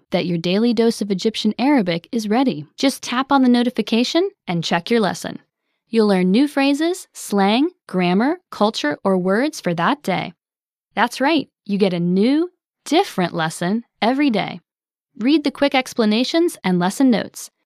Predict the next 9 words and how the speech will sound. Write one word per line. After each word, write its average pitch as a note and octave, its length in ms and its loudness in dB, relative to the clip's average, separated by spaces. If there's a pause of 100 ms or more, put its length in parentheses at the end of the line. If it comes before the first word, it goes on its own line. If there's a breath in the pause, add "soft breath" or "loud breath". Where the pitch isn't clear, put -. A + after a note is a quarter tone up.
Perfect G#3+ 440 -2
your C#4 80 2
pronunciation G#3 840 2
with G3 200 0
audio A3+ 360 2
examples G#3+ 580 -2
by E3 180 -2
native E3 360 -2
speakers. - 640 -8